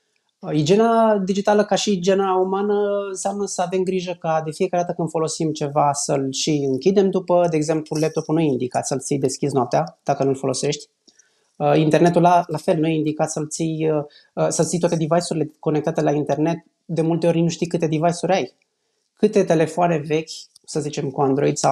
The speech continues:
I O S, care nu au mai fost updatate de ani de zile, sunt conectate încă pe wireless-ul tău pe care nici nu le folosești. Uh, câte persoane țin imprimanta deschisă, la, conectată la internet, uh, tot timpul,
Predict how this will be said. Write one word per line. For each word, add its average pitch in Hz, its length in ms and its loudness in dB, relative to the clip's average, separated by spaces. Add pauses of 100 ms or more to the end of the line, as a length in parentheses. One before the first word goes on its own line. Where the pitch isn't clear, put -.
(160)
I 147 40 2
O 147 180 0
S, - 140 -4
care 147 220 -2
nu 147 60 2
au 151 60 2
mai 151 100 0
fost 151 200 -6
updatate 147 380 -4
de 139 140 -4 (320)
ani 151 220 2
de 156 80 2
zile, 147 460 0 (260)
sunt 170 220 2
conectate 165 400 2
încă 175 220 4
pe 170 120 0
wireless-ul 156 440 0
tău 165 160 -2
pe 170 120 -4
care 170 180 -2
nici 170 140 2
nu 175 60 2
le 165 60 0
folosești. 156 520 -6 (960)
Uh, 131 240 -4
câte 190 220 2
persoane 185 460 2
țin 190 320 0
imprimanta 175 600 0
deschisă, 180 800 0 (120)
la, 147 440 4
conectată 165 340 2
la 151 80 2
internet, 151 560 -4 (440)
uh, 156 320 -6
tot 185 160 -2
timpul, 170 380 -4